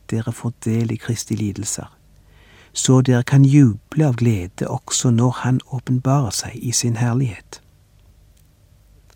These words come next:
Hva betyr det? Det betyr sikkert at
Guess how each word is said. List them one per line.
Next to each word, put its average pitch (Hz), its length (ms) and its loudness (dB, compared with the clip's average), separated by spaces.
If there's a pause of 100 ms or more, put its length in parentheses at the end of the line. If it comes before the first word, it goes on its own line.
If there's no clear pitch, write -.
(220)
Hva 127 160 -4
betyr 120 240 -2
det? 110 180 -6 (2250)
Det 135 120 8
betyr 131 320 4
sikkert 147 480 0
at - 300 -4